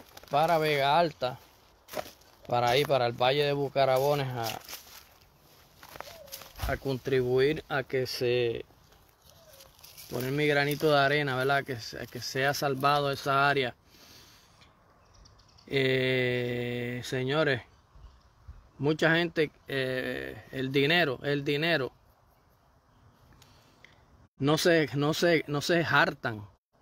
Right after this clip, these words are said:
¿sabes? No, no se, no se, no se sacian, no se sacian, eh, hasta que no se, hasta que no consumen todo,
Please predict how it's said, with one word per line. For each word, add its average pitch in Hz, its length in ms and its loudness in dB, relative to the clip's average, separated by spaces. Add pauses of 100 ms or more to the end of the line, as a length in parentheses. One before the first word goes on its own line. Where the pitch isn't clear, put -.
(140)
¿sabes? 127 220 2
No, 135 160 0
no 139 160 0
se, - 240 0 (320)
no 143 160 0
se, 151 340 0 (320)
no 143 120 0
se 196 120 6
sacian, 147 600 2 (1120)
no 139 140 0
se 165 140 4
sacian, 143 520 0
eh, 120 120 -2
hasta 123 520 -2
que 123 180 -6
no 160 140 0
se, 170 260 4
hasta 139 640 -2
que 131 100 -6
no 175 180 0
consumen 185 680 4
todo, 190 500 6